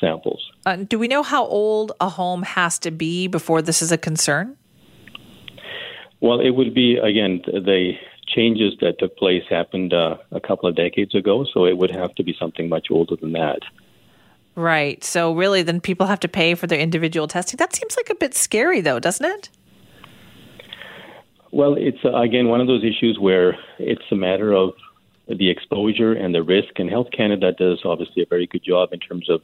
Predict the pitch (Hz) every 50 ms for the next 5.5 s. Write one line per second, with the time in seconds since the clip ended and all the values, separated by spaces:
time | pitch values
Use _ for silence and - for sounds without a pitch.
0 | _ - 87 85 87 87 85 104 104 107 95 95 95 92 90 90 - - - _
1 | - - - - - - - - _ - 90 87 87 92 87 85 82 85 87 95
2 | 107 107 - - 101 - - 123 131 160 156 - - 110 98 - - - 110 110
3 | 110 113 113 113 113 - - - _ _ _ _ - - 101 98 92 - - -
4 | 95 85 98 98 101 101 92 90 85 87 90 - - 120 120 117 107 101 98 98
5 | 90 90 90 92 82 - 71 - -